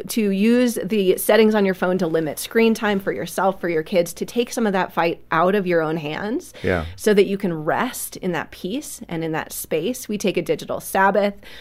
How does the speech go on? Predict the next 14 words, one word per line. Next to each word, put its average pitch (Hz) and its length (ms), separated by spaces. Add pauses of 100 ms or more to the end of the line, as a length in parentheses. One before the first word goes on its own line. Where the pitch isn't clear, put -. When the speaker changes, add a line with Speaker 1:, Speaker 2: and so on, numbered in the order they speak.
(280)
Speaker 1:
We 196 140
have 190 180
at 160 100
least 196 240
one 185 260
week 196 180
a 190 40
year 185 240
where 165 140
we're 131 140
off 185 240
our 185 160
phones, 175 580
one 180 320